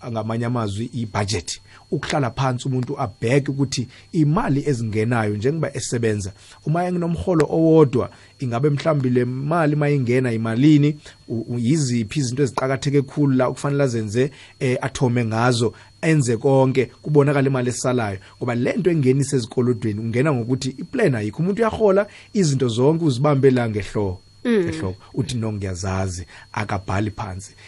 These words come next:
Speaker 1: Isikhathi esiningi-ke, thina, isikhathi esiningi abantu engihlangane nabo, abathi, "Hhayi, angibhali phansi.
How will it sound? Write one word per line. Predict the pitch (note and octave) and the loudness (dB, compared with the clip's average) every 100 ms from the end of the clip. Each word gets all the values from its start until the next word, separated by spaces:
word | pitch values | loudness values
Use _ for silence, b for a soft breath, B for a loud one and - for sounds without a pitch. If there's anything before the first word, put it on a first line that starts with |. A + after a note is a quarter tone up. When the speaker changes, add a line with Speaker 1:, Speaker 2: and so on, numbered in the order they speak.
| B | B
Speaker 1:
Isikhathi | D3+ - F3+ | -4 -2 -2
esiningi-ke, | D#3+ E3+ C3+ A#2+ C3+ C3+ B B - | -2 -2 0 2 0 0 B B -10
thina, | - E3 D#3+ - _ - | -4 -2 -2 -4 _ -8
isikhathi | F3+ G3+ F3+ | -4 -2 -4
esiningi | E3+ C#3 | -2 -2
abantu | C#3+ D#3+ D#3 | 2 2 2
engihlangane | C3+ - C#3 A#2 A#2 | 2 0 0 0 -2
nabo, | G2 E2+ - - A2+ | -4 -8 -16 -16 -8
abathi, | A#2+ A#2 | -6 -4
"Hhayi, | A2+ C3 - | -6 -6 -8
angibhali | A#2 G2+ G#2+ B2 B2+ | -8 -4 0 0 0
phansi. | - F2+ F2+ - - | -4 -6 -8 -14 -18